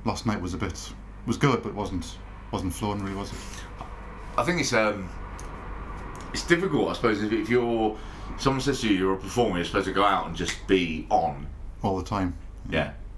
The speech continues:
Speaker 2: Then you, you, you can't ask it. Like, if you catch a certain act at a certain night,
Speaker 1: Mm-hmm.
Speaker 2: they can blow your, blow your mind. Same with musicians
Speaker 1: Yeah.
Speaker 2: and comics and everything else. But Stanhope last night was flat,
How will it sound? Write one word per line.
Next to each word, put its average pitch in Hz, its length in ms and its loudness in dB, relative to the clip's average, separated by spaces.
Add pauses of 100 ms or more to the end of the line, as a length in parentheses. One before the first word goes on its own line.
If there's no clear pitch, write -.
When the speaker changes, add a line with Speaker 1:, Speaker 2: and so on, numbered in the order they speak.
(400)
Speaker 2:
Then 98 180 4
you, 98 200 -2 (480)
you, - 160 -8 (100)
you 98 140 -4
can't 123 160 4 (160)
ask 127 180 0
it. 143 220 2
Like, 90 200 -2
if 95 160 6
you 120 60 -2
catch - 380 2
a 98 60 0
certain 113 380 2
act 87 340 -2
at 90 100 -6
a 76 120 -2
certain 87 480 2
night, 87 340 2 (340)
Speaker 1:
Mm-hmm. 107 220 4 (180)
Speaker 2:
they 90 140 4
can 87 340 0 (120)
blow 95 180 6
your, 92 160 2
blow 85 340 0
your 90 120 4
mind. 113 380 2 (380)
Same 110 180 4
with 101 100 0
musicians 101 720 0
Speaker 1:
Yeah. 87 100 4
Speaker 2:
and 78 320 -2
comics 101 380 2
and 90 100 0
everything 87 220 0
else. 82 120 -4 (360)
But 98 120 4
Stanhope 120 360 4
last 101 200 0
night 104 180 2
was 95 160 0
flat, 101 540 2